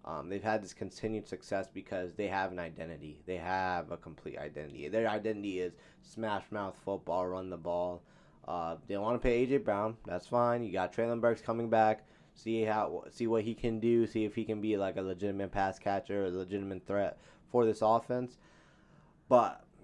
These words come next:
on the flip side, well, and they've had that continued success 'cause they have strong coaching as well and strong defense. And on the flip side, I think we're seeing the end of the era for the Packers, and we talked about it earlier, but they had what?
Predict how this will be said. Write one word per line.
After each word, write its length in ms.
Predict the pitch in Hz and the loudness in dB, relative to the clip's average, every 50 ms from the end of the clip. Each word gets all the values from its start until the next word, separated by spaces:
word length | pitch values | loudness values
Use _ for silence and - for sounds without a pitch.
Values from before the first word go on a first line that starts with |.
| - - - | -20 -10 -4
on 160 | - 127 120 | -2 -2 -2
the 40 | 113 | -2
flip 300 | - - 147 185 226 - | -2 2 4 4 4 2
side, 340 | - - 117 110 95 80 107 | 2 4 4 4 4 4 4
well, 160 | 123 131 131 | 6 6 6
and 140 | 127 127 127 | 6 6 6
they've 180 | 135 131 110 | 4 4 4
had 260 | 113 117 120 120 110 | 4 6 6 6 6
that 200 | 98 95 95 - | 4 0 -2 -2
continued 360 | - 104 95 - 110 104 95 - | -6 -10 -6 -6 -6 -6 -6 -6
success 400 | - 92 - - 110 101 95 - | -8 -8 -4 0 -2 -2 0 0
'cause 120 | - 110 | -2 -2
they 60 | 98 107 | 0 2
have 160 | 107 107 - | 0 0 0
strong 240 | - - 113 107 104 | 2 0 0 2 2
coaching 340 | - - 107 101 - 98 95 | 0 -2 -2 -2 -2 -6 -6
as 120 | 90 80 | -6 -4
well 160 | 87 95 90 | -2 -2 -2
and 140 | 87 87 87 | -2 -2 -6
strong 260 | - - 98 95 90 | -4 -4 -4 -4 -4
defense. 400 | 87 90 87 82 - - 80 78 - _ - - | -6 -6 -8 -8 -10 -12 -16 -16 -16 _ -14 -12
And 140 | - 101 | -10 -10
on 60 | 92 87 | -10 -8
the 40 | - | -2
flip 220 | - 214 240 - | 2 2 2 2
side, 380 | - - 113 101 104 101 98 92 - - - - - | 0 -2 0 0 2 0 -2 -4 -8 -16 -18 -12 -10
I 80 | 104 | -8
think 180 | - - 120 117 | -4 -2 -2 -2
we're 80 | 110 | -2
seeing 200 | 107 - 117 113 | -4 -4 -4 -4
the 60 | 104 95 | -4 -4
end 140 | 101 104 | -4 -4
of 60 | 101 90 | -4 -4
the 80 | 95 | -2
era 240 | 87 98 107 101 95 | -2 0 -2 -2 -4
for 140 | - - 92 | -4 -10 -14
the 60 | 87 | -10
Packers, 460 | - - 139 135 131 - - 98 95 | -4 0 2 4 2 2 0 -8 -8
and 240 | 95 95 98 98 98 69 76 | -6 -6 -4 -4 -4 -4 -6
we 100 | 113 104 | -6 -2
talked 280 | - 120 110 107 - - | 0 2 2 2 0 -2
about 280 | 95 104 92 90 87 | -2 0 0 0 -2
it 140 | 90 85 - - | -2 -4 -4 -4
earlier, 480 | 98 107 107 104 98 95 95 95 90 - - - - - - - | -2 0 0 0 0 0 -2 -4 -6 -8 -12 -20 -20 -20 -16 -8
but 300 | - 90 87 71 - - - - - _ _ _ - | -4 -4 -2 -4 -4 -8 -14 -20 -20 _ _ _ -2
they 140 | 104 110 | 0 0
had 320 | 113 110 113 107 101 95 90 | 2 2 2 2 2 0 0
what? 320 | 95 98 90 73 - - | 0 0 0 0 -2 -8